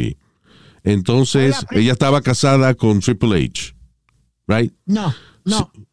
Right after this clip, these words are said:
Speaker 1: Yes, she was.
Speaker 2: No, she was never married. She was dating him.
Speaker 1: Bueno,
Speaker 2: She
Speaker 1: vivía
Speaker 2: was
Speaker 1: junto, ella
Speaker 2: dating him,
Speaker 1: vivía junto,
Speaker 2: entonces
Speaker 1: ella,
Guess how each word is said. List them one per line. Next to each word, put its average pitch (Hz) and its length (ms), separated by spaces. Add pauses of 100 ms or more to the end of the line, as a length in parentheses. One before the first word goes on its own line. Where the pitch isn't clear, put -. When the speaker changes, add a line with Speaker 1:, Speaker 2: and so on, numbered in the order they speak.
(320)
Speaker 1:
Yes, 87 200
she - 80
was. 151 460 (380)
Speaker 2:
No, 262 340
she - 140
was 190 200
never 247 240
married. 233 380
She 247 160
was 226 160
dating 233 480
him. 147 140 (600)
Speaker 1:
Bueno, 135 200
Speaker 2:
She 123 60
Speaker 1:
vivía 156 280
Speaker 2:
was 170 80
Speaker 1:
junto, 170 160
ella 147 80 (100)
Speaker 2:
dating 165 80
him, 170 60
Speaker 1:
vivía 170 180
junto, 156 280
Speaker 2:
entonces 190 220 (240)
Speaker 1:
ella, 131 280